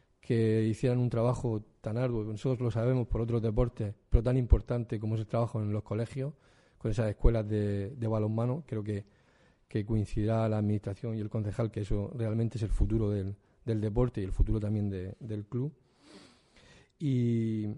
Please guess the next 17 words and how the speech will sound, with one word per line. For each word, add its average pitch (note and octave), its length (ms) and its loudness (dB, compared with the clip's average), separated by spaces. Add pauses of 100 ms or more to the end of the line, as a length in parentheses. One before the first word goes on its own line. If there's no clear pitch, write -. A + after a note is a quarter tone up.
(400)
y C3 100 -4
por A#2+ 180 0
último, C#3+ 580 2
pues - 360 -4
destacar C3 640 0 (300)
que, G#2+ 760 2 (240)
eh, A#2+ 140 -2
estamos B2 400 0
ante A2+ 240 0
un A2+ 560 -2
deporte, B2 640 -4
concejal, A2+ 540 -6 (120)
olímpico. B2+ 600 -6 (800)
Tenemos A#2 340 6
un A#2 320 8
palacio A2 920 2 (160)
maravilloso. B2 680 0